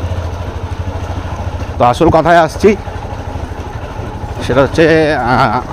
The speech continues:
আজ কো-, আ, টোটাল আমি কত টাকা ইনকাম করলাম সেই ডিটেলসও আমি আপনাদেরকে দেবো।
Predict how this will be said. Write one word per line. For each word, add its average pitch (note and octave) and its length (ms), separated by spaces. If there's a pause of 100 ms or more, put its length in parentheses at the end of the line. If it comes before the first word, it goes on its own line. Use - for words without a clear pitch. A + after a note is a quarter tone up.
(200)
আজ C#3+ 80 (120)
কো-, D#3+ 140
আ, C#3 100 (180)
টোটাল E3 320
আমি E3+ 180
কত D#3 160
টাকা E3+ 200
ইনকাম E3 300
করলাম F3+ 380
সেই D3 280
ডিটেলসও D3+ 400
আমি D3+ 160
আপনাদেরকে D3+ 460
দেবো। D3+ 300